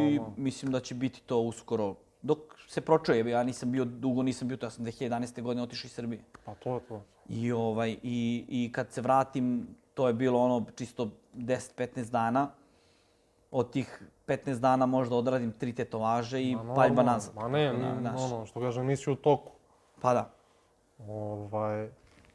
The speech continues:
Speaker 2: A novi klinci dolaze, kreću da tetoviraju,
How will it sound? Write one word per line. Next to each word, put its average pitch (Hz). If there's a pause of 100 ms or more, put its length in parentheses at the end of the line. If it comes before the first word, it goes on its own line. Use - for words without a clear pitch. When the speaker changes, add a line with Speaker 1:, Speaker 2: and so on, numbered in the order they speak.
(340)
Speaker 2:
A 120
novi 139
klinci 123
dolaze, 123
kreću 123
da -
tetoviraju, 123